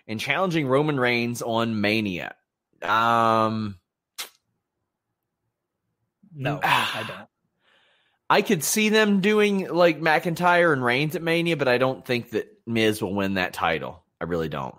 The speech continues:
Speaker 2: No, I don't see it.
Speaker 1: And, uh, my wife is immediately saying, "Which story are you gonna tell? The Ale House Brawl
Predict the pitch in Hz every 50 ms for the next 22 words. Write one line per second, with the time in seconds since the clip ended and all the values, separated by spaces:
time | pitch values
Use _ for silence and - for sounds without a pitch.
0 | - _ - 107 104 104 101 - - 117 113 113 107 - - 101 95 95 _ _
1 | _ _ _ _ _ _ _ _ _ _ _ _ _ _ _ _ _ _ _ 139
2 | 147 151 - 139 123 - - - _ _ _ _ _ _ _ _ _ _ 120 127
3 | 127 127 127 131 135 139 151 147 151 139 135 127 127 127 131 135 139 139 139 139
4 | 127 120 104 - 110 107 104 101 104 98 - - - - 139 120 117 110 107 110
5 | 101 - - - _ - _ 156 208 208 - - - - - 202 190 196 196 185
6 | 180 170 165 160 160 160 156 151 147 - - 156 139 127 110 95 87 82 - -
7 | 113 147 156 - 170 190 202 185 165 175 175 170 160 156 - 143 127 147 151 151
8 | 151 156 160 160 160 165 160 165